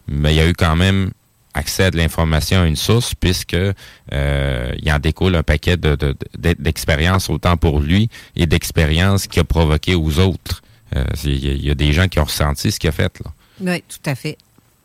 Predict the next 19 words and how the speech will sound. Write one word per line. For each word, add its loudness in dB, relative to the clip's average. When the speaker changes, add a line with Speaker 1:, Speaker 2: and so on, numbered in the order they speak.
Speaker 2:
Tout -14
à -6
fait. -12
Il 0
y 2
a 2
un 0
autre -4
passage 0
que -6
j'aimerais -2
lire, -8
parce -6
que -2
ça, -6
c'est -2
encore 2
une 4
fois, -2